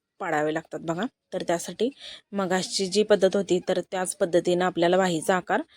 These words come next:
ड्रॉ करून घ्यायचा आहे, पण यामध्ये थोडेसे बदल आपल्याला करावे लागणार आहेत. तर इथं बाहीची उंची ही आपल्याला किंचितशी वाढवायची आहे बघा, कारण चंद्राबाहीलाही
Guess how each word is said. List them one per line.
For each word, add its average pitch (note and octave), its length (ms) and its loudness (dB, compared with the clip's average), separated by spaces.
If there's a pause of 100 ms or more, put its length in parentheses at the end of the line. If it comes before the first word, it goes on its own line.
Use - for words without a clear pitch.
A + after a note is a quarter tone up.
(260)
ड्रॉ F3+ 240 2
करून F#3 300 2
घ्यायचा F3+ 340 0
आहे, F3+ 220 -2 (600)
पण F3+ 120 -2
यामध्ये F#3 460 2
थोडेसे F#3 600 4
बदल F#3 280 4
आपल्याला F3+ 340 2
करावे F3+ 340 4
लागणार E3+ 300 0
आहेत. F3 220 -2 (480)
तर E3+ 80 0
इथं F3 280 4
बाहीची F3+ 480 2
उंची F#3 380 2
ही G3+ 120 0
आपल्याला F#3 320 2
किंचितशी F#3+ 680 0
वाढवायची E3 460 4
आहे F3 160 0
बघा, E3+ 220 0 (400)
कारण E3+ 360 -2
चंद्राबाहीलाही F3+ 1000 -2